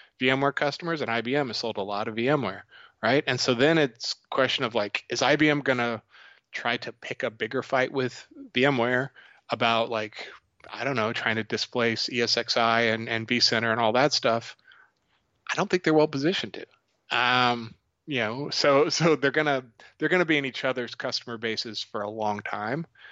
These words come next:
And, you know, then it's just like, who's, who's giving it, you know, who's giving better pricing on, on, uh, you know, P-, uh, on,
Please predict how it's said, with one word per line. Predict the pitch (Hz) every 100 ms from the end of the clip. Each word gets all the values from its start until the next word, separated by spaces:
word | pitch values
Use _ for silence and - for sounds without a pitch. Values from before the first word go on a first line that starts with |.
| - - -
And, | 120 117 117 113 110 107 104 - - - _
you | 117
know, |
then | 113 127
it's | 131 -
just | 120
like, | 110 104 - - _ _ _
who's, | - - 151 139 - -
who's | - 135
giving | 123 131 127 123
it, | 120 110 135
you | 131
know, | 120 104
who's | 139
giving | - 131 123
better | 117 117 117 110 - _ -
pricing | 127 127 - 117 110
on, | 113 113 113 113 104 - - - -
on, | 110 110 107 107
uh, | 104 104 98 - - - _ -
you | 107
know, |
P-, | 95 131 -
uh, | - 110 104 -
on, | 120 110